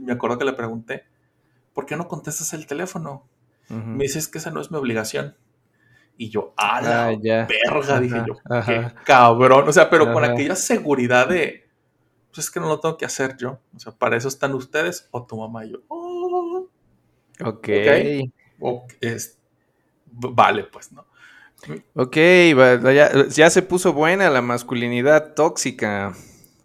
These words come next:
Speaker 1: No, sí, sí, güey. O sea, es que, digo, al final, al final, no es una justificación como tal. Eh, no, <laughs> no, y sí también.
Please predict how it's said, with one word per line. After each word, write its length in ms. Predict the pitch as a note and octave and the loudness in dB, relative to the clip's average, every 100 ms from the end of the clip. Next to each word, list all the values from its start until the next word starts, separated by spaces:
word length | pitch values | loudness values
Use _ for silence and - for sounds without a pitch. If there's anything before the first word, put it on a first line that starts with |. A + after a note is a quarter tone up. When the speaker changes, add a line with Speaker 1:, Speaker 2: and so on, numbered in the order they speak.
| _ _ _ - | _ _ _ -6
Speaker 1:
No, 200 | C#3 D#3+ | -4 -4
sí, 260 | - - | -10 -12
sí, 320 | - - A2+ G2+ | -10 -10 -8 -8
güey. 200 | F2+ F#2 | -8 -12
O 40 | |
sea, 220 | - G#2 | -8 -4
es 120 | G#2+ - | -4 0
que, 240 | F#3+ - - _ _ _ _ _ _ _ | -2 -2 -12 _ _ _ _ _ _ _
digo, 260 | E3 E3 D#3 | 2 2 4
al 120 | F#3 | 4
final, 380 | G3+ F3 G3+ - | 2 -2 -4 -6
al 100 | F#3+ | -8
final, 460 | F#3+ F3 F#3+ A#3+ _ _ _ _ _ _ _ _ | -6 -10 -12 -12 _ _ _ _ _ _ _ _
no 180 | D#3 | -4
es 100 | F3 B3 | -4 -2
una 140 | B3 | -6
justificación 760 | - G3 - C#3+ C3 B2 B2+ A#2+ | -2 -4 -4 -16 -8 -8 -6 -10
como 300 | F3+ C3 - | -10 -12 -10
tal. 360 | G2+ G3 G#3 _ _ _ _ _ _ _ _ _ _ _ _ _ _ | -10 -10 -16 _ _ _ _ _ _ _ _ _ _ _ _ _ _
Eh, 440 | A2 G#2+ G#2+ G#2+ - _ _ _ _ _ _ | -14 -10 -10 -10 -14 _ _ _ _ _ _
no, 340 | C3 C3 - | -6 -6 -6
<laughs> 40 | - | -8
no, 260 | C3+ C#3 A#2+ D#3+ - - A2+ - _ _ | -4 -4 -2 -4 -4 -14 -14 -16 _ _
y 160 | A#2 | -12
sí 280 | - B2 B2 | -10 -8 -8
también. 440 | A#2+ G#2+ G2+ A#2 | -10 -14 -14 -16